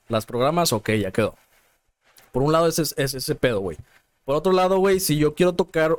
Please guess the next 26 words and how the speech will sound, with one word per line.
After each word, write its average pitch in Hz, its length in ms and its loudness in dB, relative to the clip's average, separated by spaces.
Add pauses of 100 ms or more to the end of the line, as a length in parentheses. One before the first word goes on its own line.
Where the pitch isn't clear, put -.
(840)
eh, 123 680 2 (100)
una 139 340 0
canción 143 400 -4
un 143 80 -6
poquito 147 380 -2
más 143 280 0
pesada, 135 420 2
güey, 120 220 2
un 113 300 -4
Linkin 143 380 -6
Park, 123 320 -2 (800)
a 127 420 2
cierta 151 460 2
hora, 170 280 2
por 156 100 -8
ejemplo, 139 240 2
a 135 40 4
la 135 60 2
una 147 140 -2
de 165 60 0
la 147 100 0
tarde, 156 300 2
güey, 185 300 2 (280)
está - 520 -4
prohibidísimo, 117 680 0
güey. 87 160 -8